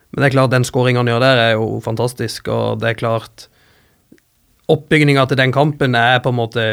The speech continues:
vi satt på mandagen og så siste episode, Grorud L S K, vi holder oss på Åråsen, det er to dager til vi møter det igjen, eh, havner under tidlig, eh, så slår vi liksom tilbake før pause, vi, vi spiller en av våre beste kamper for sesongen, vi er veldig gode,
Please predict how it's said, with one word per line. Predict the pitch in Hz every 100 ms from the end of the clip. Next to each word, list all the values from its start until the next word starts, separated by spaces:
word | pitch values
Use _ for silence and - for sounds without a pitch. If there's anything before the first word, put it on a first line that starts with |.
| 107
vi | 131
satt | 127 127 -
på | 135
mandagen | 123 131 131 120 120
og | 117
så | - 117 117 117 - _
siste | - 127 - 123
episode, | 127 120 113 110 120
Grorud | 110 120 117
L | 113 117
S | -
K, | 120
vi | 113
holder | 117 113 113
oss |
på | - 110
Åråsen, | 110 117 120
det | 113 110
er |
to | 117
dager | 110 110 110
til | 117
vi | 110
møter | 107 110
det | 107
igjen, | 113 113 - _ _ _ -
eh, | 104 98 98 117 _ _ _ _ 127
havner | 123 131 127
under | 131 127
tidlig, | - 123 117 123 131 131 _ _ _ _ _ _ _
eh, | - 107 87 92 - _ - -
så | 135
slår | 127 139
vi | 139
liksom | 127 131
tilbake | 135 120 120 143
før | - 127
pause, | 127 117 107 139
vi, | 127 123 120 113 - -
vi | 131
spiller | 127 - 139 143
en | 123
av | 123
våre | 117
beste | 120 - 131
kamper | 117 113
for | 123
sesongen, | 123 131 156 117
vi | 113 110
er | 123
veldig | 123 117 139
gode, | 131 131